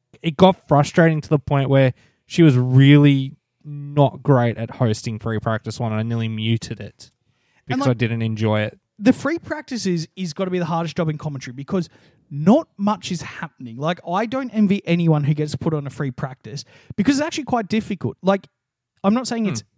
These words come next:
Speaker 2: harder than doing the race. No, the race is objectively the hardest bit,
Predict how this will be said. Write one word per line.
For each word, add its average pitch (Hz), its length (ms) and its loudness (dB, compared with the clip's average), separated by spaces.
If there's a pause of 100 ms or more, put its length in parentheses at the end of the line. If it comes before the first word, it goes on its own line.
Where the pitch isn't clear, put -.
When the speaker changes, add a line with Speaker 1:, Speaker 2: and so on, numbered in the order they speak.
(140)
Speaker 2:
harder 185 420 0
than 160 280 -4 (100)
doing 156 200 4
the 139 60 -2
race. 131 340 -8
No, 160 100 0
the 147 100 -2
race 208 260 -4
is 160 200 -4
objectively 175 720 -4
the 151 100 -4
hardest 143 400 -8
bit, 175 180 0